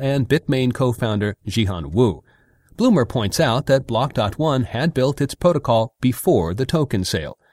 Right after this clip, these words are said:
"The I C O was our way of monetizing our product," he says. "Then the company was free to use its billions to build the business it wants to build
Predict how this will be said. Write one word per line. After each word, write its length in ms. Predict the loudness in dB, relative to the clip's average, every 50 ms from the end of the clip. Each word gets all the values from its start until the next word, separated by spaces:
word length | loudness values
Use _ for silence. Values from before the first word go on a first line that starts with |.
| _ _ _ _ _
"The 100 | -8 -4
I 120 | -4 -2 -2
C 280 | -2 -2 0 0 2
O 200 | 4 4 2 2
was 260 | 2 2 2 0 0 0 -2
our 240 | 0 2 2 2
way 280 | 2 2 2 2 2 0
of 120 | -2 -2
monetizing 760 | -2 -2 0 0 0 -2 -2 -2 -2 -2 -2 -2 0 -2 -4 -4
our 160 | -4 -6 -6 -4
product," 440 | -2 0 0 0 0 -2 -8 -12 _ _
he 140 | -12 -8
says. 420 | -6 -2 -2 -2 -2 -2 -6 -10 -12 -14 _ _ _ _ _ _ -16 _
"Then 340 | -2 0 0 2 2 0 0
the 80 | -2
company 400 | -2 -2 -2 -2 0 0 -2 0
was 240 | 2 2 2 0 0
free 300 | -2 -4 -2 0 0 0
to 120 | 0 0 0
use 300 | 2 4 2 2 2 -2
its 160 | -2 -4 -6
billions 540 | -2 0 0 2 2 2 0 0 -2 -4 -2
to 180 | 0 0 0
build 320 | 0 0 0 0 0 0 0
the 80 | -2
business 460 | 0 0 0 0 0 0 -2 0 -2
it 100 | -4 -4
wants 260 | -2 -2 -2 -4 -4 -6
to 100 | -6 0
build 320 | 2 2 2 2 0 -4